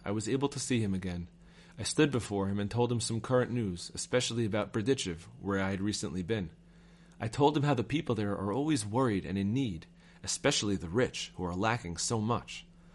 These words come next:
I quoted the verse, "He has set the world in people's hearts in a way that they cannot fathom God's deeds from the beginning to the end." Ecclesiastes three eleven. The Rebbe replied, "Is this not our tale? Where are we holding now?"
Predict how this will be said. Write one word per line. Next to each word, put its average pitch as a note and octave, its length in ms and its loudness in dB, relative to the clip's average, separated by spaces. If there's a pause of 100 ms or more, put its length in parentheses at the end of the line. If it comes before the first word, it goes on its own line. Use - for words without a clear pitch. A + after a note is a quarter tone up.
(380)
I - 60 -8
quoted C#3 460 4
the A#2+ 40 -2
verse, A2+ 520 2 (340)
"He B2 140 -2
has A2+ 140 2
set D3 240 4
the D3 80 4
world B2 380 6
in A2 100 0
people's A#2 340 -2
hearts A#2 420 0
in G#2+ 140 -4
a G#2 80 -2
way B2 260 2
that A2+ 160 -4
they G2+ 100 -2
cannot C3+ 360 -2
fathom A2 480 0
God's G#2+ 340 -2
deeds G2 340 -2
from G#2 200 -4
the G2 40 -2
beginning A#2+ 440 0
to C3 100 -4
the B2 160 0
end." F2+ 300 -4 (640)
Ecclesiastes A2 880 -2
three G2+ 400 -4
eleven. F2 440 -6 (760)
The F2+ 100 -4
Rebbe A#2+ 240 4
replied, A2 720 2
"Is F#2+ 180 -4
this B2 220 -2
not G#2+ 260 -2
our E2 180 -4
tale? C3 460 -8 (580)
Where D#3 160 4
are E3 60 8
we C3+ 100 8
holding A2+ 380 2
now?" F#2 320 -4